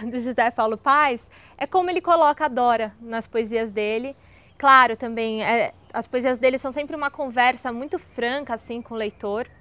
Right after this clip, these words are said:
muito, muito simples e muito, muito sinceras mesmo, assim. Sempre tem algumas reflexões, assim,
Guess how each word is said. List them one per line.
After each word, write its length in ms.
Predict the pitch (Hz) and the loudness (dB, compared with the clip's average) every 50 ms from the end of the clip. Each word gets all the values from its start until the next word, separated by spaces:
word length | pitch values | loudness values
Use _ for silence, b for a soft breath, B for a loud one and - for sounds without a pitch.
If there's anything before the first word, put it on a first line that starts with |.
| _ _ - | _ _ -16
muito, 1000 | 220 214 220 254 285 302 - - 302 285 277 269 262 254 240 226 214 214 202 202 202 - - _ | -10 -8 -6 -6 -6 -6 -4 -2 -2 0 0 0 0 -2 -2 -4 -6 -10 -12 -14 -16 -20 -20 _
muito 280 | - 233 262 294 - 320 | -12 -8 -8 -8 -6 -8
simples 760 | 269 - - - 285 277 294 294 269 - 254 233 233 233 208 | -10 -10 -10 -8 -8 -8 -8 -8 -10 -8 -6 -6 -6 -6 -6
e 80 | 233 226 | -8 -10
muito, 920 | 233 233 254 285 320 330 - - 294 285 277 269 262 254 233 220 214 190 185 - _ _ _ _ b b b b b b b b b b b b b b b | -8 -6 -6 -6 -6 -8 -8 -8 -6 -4 -2 -2 -2 -4 -4 -4 -6 -8 -12 -16 _ _ _ _ b b b b b b b b b b b b b b b
muito 280 | - 294 359 440 - 453 | -6 -6 -2 0 0 0
sinceras 760 | - 415 381 311 - - 247 220 220 254 294 285 240 220 214 | 0 -2 -4 -4 -4 0 2 4 4 4 4 2 0 -2 -4
mesmo, 420 | 208 208 214 233 262 233 226 196 | -4 -4 -4 -4 -4 -4 -6 -10
assim. 360 | 196 - - - 220 226 254 | -10 -10 -10 -8 -8 -8 -8
Sempre 380 | 254 - - 269 277 294 - 262 | -10 -6 -6 -6 -4 -4 -8 -8
tem 120 | - 277 | -6 -4
algumas 300 | 254 240 233 233 247 233 | -4 -4 -6 -8 -10 -10
reflexões, 640 | - 247 226 - - 240 226 - - - 233 226 220 | -10 -10 -10 -8 -8 -8 -8 -8 -10 -10 -8 -6 -6
assim, 460 | 220 214 - - 240 220 208 208 208 | -6 -8 -8 -10 -10 -8 -8 -10 -12